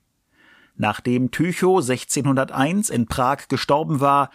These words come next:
blieb Sophie auf sich allein gestellt. Die adlige Familie hatte die Arbeit der Geschwister als nicht standesgemäß betrachtet und die Verbindung abgebrochen. Für Sophie Brahe folgten harte Jahre,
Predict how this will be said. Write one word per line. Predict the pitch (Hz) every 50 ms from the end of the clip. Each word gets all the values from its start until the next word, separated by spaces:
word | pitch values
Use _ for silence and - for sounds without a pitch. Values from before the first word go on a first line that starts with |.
| - - _ _ -
blieb | 139 143 147 - -
Sophie | - 127 113 - - 170 165 143 135 - -
auf | - 131 117 -
sich | - 127 - -
allein | 190 160 131 120 120 123
gestellt. | 117 120 - - 131 120 117 113 104 - - - _ _ _ _ _ _ _ - - _ _ -
Die | 110 110 -
adlige | - 131 135 143 135 135 135 123 143
Familie | 131 - 135 139 151 165 170 165 156 165 170 151 135
hatte | 135 127 -
die | 120 117 120 135
Arbeit | 120 135 143 143 139 135 139 139 -
der | 120
Geschwister | 113 113 - - 143 156 - - - 147 139 131
als | - 139 123 - -
nicht | 139 131 - -
standesgemäß | - - 143 156 160 147 131 - - 127 123 120 127 127 -
betrachtet | - 117 - - - 131 127 - - 139 131 117 - - - - - - -
und | - 160 131 - 139
die | 127
Verbindung | - - 170 139 131 113 101 101 113 117 131 -
abgebrochen. | - - 113 - - 123 120 107 110 113 117 117 131 113 107 104 - _ _ _ _ _ _ _ _ _ _ - _ _ _
Für | - - 107 104
Sophie | 104 107 120 110 - - 127 113
Brahe | 117 127 139 147 135 143 139 139 123 - - - _
folgten | - - 151 165 165 - - - 180 165 -
harte | - 135 123 123 120 - 143 143
Jahre, | 131 143 139 147 160 151 135 143 135 123